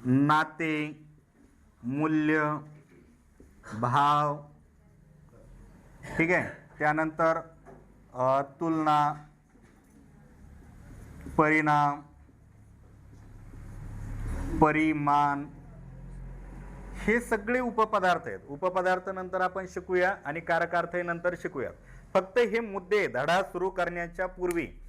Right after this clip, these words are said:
ही प्रस्तावना लक्षात आली का बघा. विभक्ती म्हणजे काय, विभक्तीचे प्रत्यय म्हणजे काय, कारकार्थ म्हणजे काय आणि उपपदार्थ म्हणजे काय, उपपदार्थ किती असतात आणि कारकार्थ किती असतात,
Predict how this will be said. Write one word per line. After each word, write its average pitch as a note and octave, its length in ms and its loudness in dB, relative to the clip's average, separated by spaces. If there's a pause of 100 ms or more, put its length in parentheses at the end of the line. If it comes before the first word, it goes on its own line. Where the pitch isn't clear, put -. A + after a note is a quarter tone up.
(400)
ही G#3 60 -4
प्रस्तावना G3 640 2
लक्षात F#3 320 0
आली E3 160 2
का E3 120 -4
बघा. C#3+ 260 0 (460)
विभक्ती F3 520 0
म्हणजे G3 340 0
काय, G3 360 2 (640)
विभक्तीचे F#3 580 -2
प्रत्यय F#3+ 480 -2
म्हणजे F#3+ 340 -2
काय, G3 300 0 (1600)
कारकार्थ F#3 600 4
म्हणजे F#3+ 300 -4
काय F#3 280 0 (120)
आणि D#3 140 -4
उपपदार्थ F#3 600 -2
म्हणजे D#3 240 -2
काय, F#2+ 160 -6
उपपदार्थ F3+ 720 0
किती F#3+ 280 -6
असतात G3 360 0 (360)
आणि E3 160 -4
कारकार्थ F3+ 560 0
किती D#3+ 220 -8
असतात, G2 300 -6